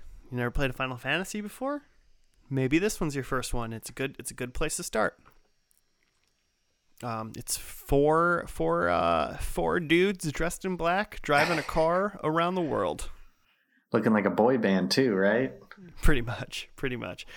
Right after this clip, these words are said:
Speaker 1: I really enjoyed, by the way, I really enjoyed the, uh, bad guy. I really liked some of the story in this revolving around him too. It really felt for him. Like,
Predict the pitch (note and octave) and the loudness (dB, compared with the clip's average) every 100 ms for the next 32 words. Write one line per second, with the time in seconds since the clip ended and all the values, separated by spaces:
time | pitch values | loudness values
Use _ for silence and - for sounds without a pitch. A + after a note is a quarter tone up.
0 | - - - F3+ A#3 B3+ G#3 E3 D3 B2 | -12 -6 4 6 6 4 2 2 2 2
1 | A#2+ A2+ A2+ A#2 A2+ A2+ D3 F3+ F#3+ F3+ | 0 0 0 -2 -2 0 2 4 2 2
2 | D3 B2 B2 A#2+ A#2+ C3+ B2 A2+ A2+ A2 | 0 0 2 2 0 -4 -6 -4 -4 -4
3 | G#2+ A2+ A#2 A#2+ A#2+ C3 C3+ C3+ - A#2 | -6 -2 -2 -2 0 2 4 2 0 -6
4 | G#2+ A#2 A#2+ A#2 B2 - - - _ _ | -4 -4 -2 0 0 0 -12 -16 _ _
5 | _ - - - C#3+ C3 B2 - B2+ B2 | _ -16 -6 2 2 2 -2 0 2 2
6 | B2+ C3 A#2+ B2+ C3 C3 A2 A2+ A#2 A#2+ | 2 0 -2 -2 -2 -2 -4 -4 2 2
7 | A#2+ A#2+ A2+ A#2+ B2 B2+ B2 - B2+ G#2+ | 2 -2 -4 -6 -2 -2 -2 -4 -4 -4
8 | A#2 - - A#2+ - C#3+ C3 C3+ C3+ B2 | -6 -4 -2 -2 0 -2 0 2 2 0
9 | A2 - | -4 -6